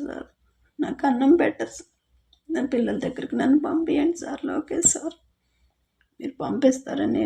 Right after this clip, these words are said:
మిమ్మల్ని నమ్ముకొని మిమ్మల్ని సంపాదిస్తున్నాను సార్. ఇలా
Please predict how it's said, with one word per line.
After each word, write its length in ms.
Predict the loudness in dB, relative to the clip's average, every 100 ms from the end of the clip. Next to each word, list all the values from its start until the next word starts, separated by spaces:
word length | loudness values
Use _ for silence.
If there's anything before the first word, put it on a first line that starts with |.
| 0 -2 -4
మిమ్మల్ని 340 | 0 2 2 4
నమ్ముకొని 400 | 2 0 0 0
మిమ్మల్ని 260 | 2 0 0
సంపాదిస్తున్నాను 760 | 0 2 2 0 -2 0 2 0
సార్. 180 | -4 -12 _ _ _ _ _ _ _ _ _ _ _ _ _ _ _ -6
ఇలా 140 | -4